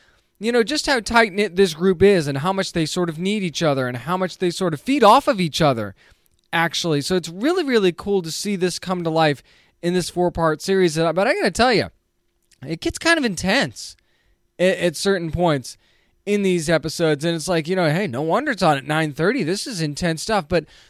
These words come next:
the Guardians of the Galaxy animated series has always been really, really good in its storytelling and finds a way to differentiate itself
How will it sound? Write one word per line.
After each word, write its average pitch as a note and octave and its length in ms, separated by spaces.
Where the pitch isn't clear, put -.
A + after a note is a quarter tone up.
the F3+ 100
Guardians D#4+ 320
of C#4 80
the G3 60
Galaxy F#3 520
animated D#3+ 380
series D3 300
has C3+ 180
always D#3+ 520
been B2 500
really, F3 440
really D#3+ 280
good C3+ 440
in D#3 120
its D3 120
storytelling D3+ 720
and C3+ 120
finds F#3+ 360
a G3 40
way F3 120
to D#3 60
differentiate D#3 720
itself C3 460